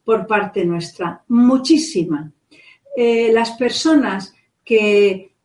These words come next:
se suicidan o intentan suicidarse son personas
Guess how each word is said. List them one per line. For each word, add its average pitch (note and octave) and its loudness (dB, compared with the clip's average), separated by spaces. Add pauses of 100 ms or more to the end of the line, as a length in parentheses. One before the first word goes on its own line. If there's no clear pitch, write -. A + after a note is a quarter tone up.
(800)
se A#3 -2
suicidan A#3 0
o F#3+ -4
intentan B3 -2
suicidarse A#3+ -2 (500)
son C4 -4
personas C4+ -2